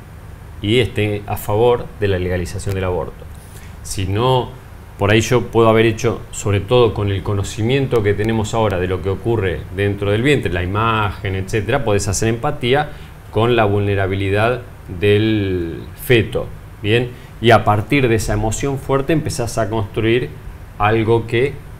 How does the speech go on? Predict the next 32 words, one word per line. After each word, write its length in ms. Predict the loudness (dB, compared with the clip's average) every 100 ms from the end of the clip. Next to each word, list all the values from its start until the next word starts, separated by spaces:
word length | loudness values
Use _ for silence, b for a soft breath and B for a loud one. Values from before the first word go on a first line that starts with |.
| -8
justifique. 640 | -4 -2 -2 -2 -2 -2 -6 -10 B B B B B B -18 -10
Pero 160 | -4 -2
si 140 | 0
lo 140 | 0 2
pensás 580 | 2 2 0 0 -6 -12 -18 -18 -18 -20 -18 -8
nuevamente 600 | 0 2 4 4 4 2
en 100 | 0
términos 460 | 2 2 2 0 0
evolutivos, 680 | 0 0 -2 -2 -2 -4 -8 -16 -18 -18 -18 -18 -18 -12 -2
me 320 | 2 4 4
parece 440 | 4 2 2 0
que 40 | 0
la 120 | 0
cosa 200 | -2 -2
se 60 |
empieza 280 | -2 -2 -4
a 20 |
entender 320 | -2 -2 0 0
un 100 | 0
poco 300 | 0 2 2
más. 280 | 2 0 -6 B B B -14 -4
¿Qué 80 |
ocurre? 260 | -2 0 0
Cuando 220 | 0 0
vos 120 | 0
vas 240 | 0 0 2
a 200 | 0 0 -8 -14 -12 -12
decidir 680 | -4 -2 0 -2 0 0 -2
tener 340 | -2 -2 -2 -2
un 140 | -2
hijo, 380 | -2 -4 -8 -8 -12 -16 -18 -8
eso, 440 | -6 -2 0 0